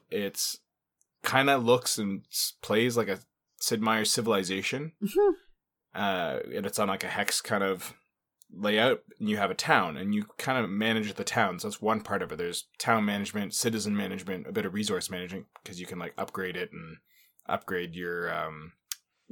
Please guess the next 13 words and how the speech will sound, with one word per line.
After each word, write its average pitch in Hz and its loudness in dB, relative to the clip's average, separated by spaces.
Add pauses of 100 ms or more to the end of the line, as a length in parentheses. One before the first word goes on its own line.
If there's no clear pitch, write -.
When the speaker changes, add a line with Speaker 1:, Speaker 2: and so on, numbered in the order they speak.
(160)
Speaker 1:
buildings, 113 2 (360)
collect 110 0
more 95 2
resources 98 -4
to - -8
feed 110 -2
the 104 -6
people, 98 -2 (380)
and 95 -6
to 95 -4
put 98 -4
into 92 -6
developing, 90 -6